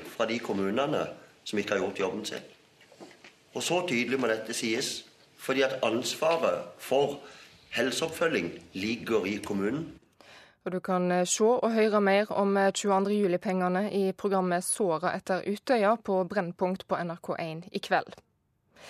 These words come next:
Speaker 2: I Sør-Korea er kapteinen på ferja som kantra i april dømt til trettiseks år i fengsel. Han er dømt for aktløse, men ble frikjent for skyldningene om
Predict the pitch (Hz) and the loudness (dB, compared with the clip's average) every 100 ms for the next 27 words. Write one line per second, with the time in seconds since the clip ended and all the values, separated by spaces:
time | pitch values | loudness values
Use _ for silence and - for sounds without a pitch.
0 | - - - - - _ 247 254 254 - | -16 -16 -16 -20 -20 _ 2 4 4 6
1 | 254 - 277 247 196 226 190 196 196 214 | 4 4 4 6 6 6 6 6 4 0
2 | - 240 180 180 196 190 180 175 - 185 | 0 0 2 2 0 2 2 2 0 0
3 | 190 180 175 175 - 190 208 - 170 180 | 2 2 0 -2 -2 -4 -2 0 0 2
4 | 185 - 208 220 240 262 202 190 190 190 | 2 0 0 2 2 4 2 2 0 0
5 | - 196 233 - 254 - - 185 165 - | -2 -2 -2 -2 -2 -4 -2 0 0 0
6 | 180 185 160 - - 139 - - - - | -2 -2 -4 0 2 2 0 -8 -12 0
7 | 208 226 262 233 226 - 220 - - - | 4 6 6 4 2 2 2 2 -4 0
8 | 285 220 - 214 247 214 196 202 - - | 2 4 4 4 4 4 4 2 0 -2
9 | 233 - 190 226 - 175 175 - 180 185 | 0 2 2 2 2 2 2 0 0 2
10 | 175 165 - 175 | 0 -2 -2 -2